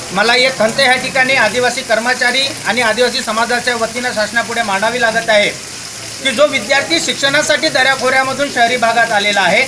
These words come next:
त्या विद्यार्थ्यांना आपलं आंदोलन फक्त पोटच्या जेवणासाठी आणि पुस्तकांसाठी आणि शिक्षणासाठी स्वातंत्र्यानंतरही करावं लागत असेल, त्या विद्यार्थ्यांना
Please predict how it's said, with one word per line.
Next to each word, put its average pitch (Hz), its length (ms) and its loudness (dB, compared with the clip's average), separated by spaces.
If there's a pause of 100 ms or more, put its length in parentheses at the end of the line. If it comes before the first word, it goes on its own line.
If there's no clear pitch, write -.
(340)
त्या 240 120 4
विद्यार्थ्यांना 247 760 0
आपलं 254 440 0
आंदोलन 247 520 2
फक्त 226 320 -4
पोटच्या 262 680 -2
जेवणासाठी 247 920 0 (840)
आणि 247 220 2
पुस्तकांसाठी 277 840 0
आणि 294 160 0
शिक्षणासाठी 269 800 -2 (600)
स्वातंत्र्यानंतरही 269 880 0
करावं 240 360 0
लागत 214 300 0
असेल, 240 340 -2
त्या 240 100 2
विद्यार्थ्यांना 226 580 0